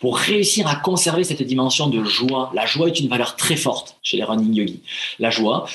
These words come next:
euh, eh bien, c'est de réussir à pouvoir mettre en place du relâchement dans l'effort,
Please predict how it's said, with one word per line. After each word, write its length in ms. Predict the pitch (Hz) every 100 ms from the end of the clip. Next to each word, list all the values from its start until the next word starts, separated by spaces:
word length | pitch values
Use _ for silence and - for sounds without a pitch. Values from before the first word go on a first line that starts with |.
| - -
euh, 300 | 127 123 127 127
eh 80 | 135
bien, 300 | 127 170 196
c'est 160 | -
de 80 | 143
réussir 600 | 135 139 170 165 - -
à 80 | 131
pouvoir 240 | - 147 143
mettre 180 | 143
en 60 | 147
place 220 | 165 170
du 140 | 165 120
relâchement 840 | - - 170 165 147 - 135 127
dans 120 | 117
l'effort, 440 | 110 104 - 82